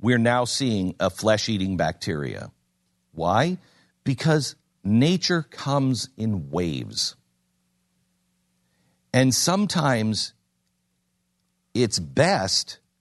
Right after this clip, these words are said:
to let it burn itself down. Now, not burn down and no recovery. I believe we would have survived a depression. I wasn't for tarp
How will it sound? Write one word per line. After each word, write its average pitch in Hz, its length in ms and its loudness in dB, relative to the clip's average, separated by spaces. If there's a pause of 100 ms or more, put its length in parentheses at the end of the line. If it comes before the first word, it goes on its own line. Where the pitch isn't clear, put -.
(540)
to 143 180 2
let 127 320 2
it 180 140 -2 (160)
burn 143 320 2
itself - 720 0
down. 101 540 0 (400)
Now, 123 140 2
not 160 340 0
burn 143 380 2
down 120 500 2
and 101 220 0
no 123 160 4
recovery. 110 760 -2 (1040)
I 131 160 2
believe 180 360 4
we 175 100 4
would 165 180 4
have 156 100 0
survived 151 720 0
a 104 100 0
depression. 80 600 -4 (1500)
I 156 240 2
wasn't 175 420 0
for 120 220 0
tarp - 460 -2